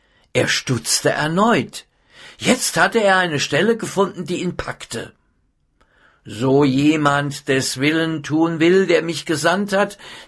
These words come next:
der wird inne werden, ob diese Lehre von Gott sei oder ob ich von mir selber rede.“ Waren diese Worte von Jesus Christus nicht eine Antwort auf seine,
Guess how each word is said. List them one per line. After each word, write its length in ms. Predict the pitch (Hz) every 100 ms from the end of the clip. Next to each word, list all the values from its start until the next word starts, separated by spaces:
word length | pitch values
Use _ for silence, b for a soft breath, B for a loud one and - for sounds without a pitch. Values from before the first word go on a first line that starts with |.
| 175
der 140 | 170
wird 240 | 170 143 -
inne 320 | 202 190 170
werden, 560 | 156 156 160 180 180 180 B B
ob 180 | 165 -
diese 320 | 175 151 156
Lehre 420 | 147 160 180 185
von 300 | - 185 185
Gott 260 | 185 180 -
sei 560 | - 147 127 117 107 B B B
oder 400 | 151 160 151 147
ob 160 | - 143
ich 180 | 147 -
von 300 | - 135 143
mir 180 | 143
selber 580 | 139 - 127 120 104 98
rede.“ 380 | 104 101 98 104 - _ _ _ _ _ _ _ _ _ _ _ _ _ _ _ _ _ _ _
Waren 560 | - 101 110 117 110 -
diese 400 | 127 156 - 113
Worte 280 | 113 143 156
von 260 | - 127
Jesus 460 | 120 135 135 113 -
Christus 560 | - 123 - 175 160 B B B B B
nicht 400 | 120 165 - -
eine 400 | 139 131 117 -
Antwort 600 | 135 175 - 156 147 -
auf 260 | 117 -
seine, 1040 | - - - 107 110 123 151 165 185 214